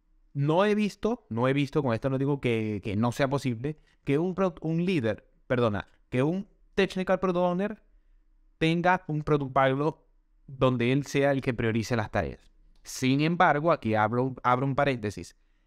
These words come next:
El Technical Product Owner puede tener un backlog técnico, ¿ok? De unas tareas técnicas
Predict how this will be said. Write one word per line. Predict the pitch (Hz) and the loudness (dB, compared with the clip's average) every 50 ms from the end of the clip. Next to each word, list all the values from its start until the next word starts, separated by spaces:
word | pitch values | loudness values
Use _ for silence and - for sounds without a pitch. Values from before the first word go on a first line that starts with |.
| _ _ | _ _
El | - 156 147 143 147 135 | -4 -2 -2 -2 -2 -6
Technical | _ _ - 180 180 180 190 208 202 208 190 | _ _ 0 0 0 0 -2 -2 -2 -2 -2
Product | - 190 180 170 170 175 170 | 0 0 2 2 2 2 0
Owner | 151 143 143 143 131 - | 0 -2 -2 -4 -4 -6
puede | - - 175 220 294 294 262 196 | -4 -2 0 0 2 0 -2 -2
tener | - 160 151 147 143 | 0 0 0 0 -2
un | 143 143 135 | -4 -4 -2
backlog | 160 165 151 - 139 139 131 127 - | -2 -2 0 0 -2 -2 -2 -2 -2
técnico, | - 156 151 127 107 95 - - - _ _ _ _ _ _ | -4 -4 -2 -4 -8 -12 -14 -18 -20 _ _ _ _ _ _
¿ok? | - 110 101 - 151 185 202 - _ _ _ | -12 -4 0 2 2 2 0 -2 _ _ _
De | - 127 131 127 - | -2 -2 0 0 0
unas | 156 170 175 151 - | -2 -2 -2 -2 0
tareas | - 139 135 147 143 139 - - | 0 2 2 2 0 -2 -4 -4
técnicas | - 151 147 131 120 117 - - 147 151 - | -2 0 0 0 -2 -2 -4 -4 -6 -6 -8